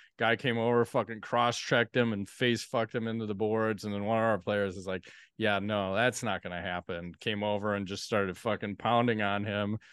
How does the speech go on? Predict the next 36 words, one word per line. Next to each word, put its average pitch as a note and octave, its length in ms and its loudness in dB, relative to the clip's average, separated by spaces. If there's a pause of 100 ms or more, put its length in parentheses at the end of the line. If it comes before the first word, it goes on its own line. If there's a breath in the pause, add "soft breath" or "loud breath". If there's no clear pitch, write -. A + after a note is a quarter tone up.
(220 soft breath)
Took A#2 160 2
a A2 60 4
four-minute B2 720 4 (240)
<laughs> C#3+ 420 0
penalty. C#3 760 0 (340 loud breath)
They C#3+ 160 4
didn't F3+ 140 10
even F3 180 6
call D3+ 180 6
a C#3 40 4
penalty D3 440 6
on C3 120 2
the C3 80 2
guy B2+ 220 4
that A#2+ 120 6
hit C3 140 0
Bedard. A2 480 0
So B2 100 -2
I'm A2+ 160 0
wondering B2 460 2
if, G#2 200 0 (380 soft breath)
he D#3 300 6
seems G3+ 340 4
to F3+ 60 0
be F3 140 2
getting D#3 280 2
some C3+ 260 -2
of D3+ 40 0
the D3+ 80 2
penalties, D3 580 2
but B2 140 2
I A2+ 100 4
hope C#3+ 220 2
it's C#3 180 0
not A#2+ 240 0
like G#2+ 380 -2